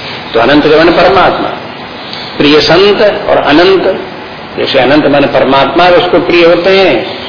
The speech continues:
और उसी को प्रिय हैं संत, संत भी उसी को प्रिय हैं। <clears throat> अब संत के माने यहाँ क्या हो गया? जो लोग भगवान के भक्त हैं, संसार सागर से बाहर हैं,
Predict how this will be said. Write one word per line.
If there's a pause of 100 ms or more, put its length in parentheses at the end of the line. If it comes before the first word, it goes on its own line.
(200)
और
उसी
को
प्रिय
हैं
संत, (800)
संत
भी
उसी
को
प्रिय
हैं।
<clears throat>
अब
संत
के
माने
यहाँ
क्या
हो
गया? (340)
जो
लोग
भगवान
के
भक्त
हैं,
संसार
सागर
से
बाहर
हैं,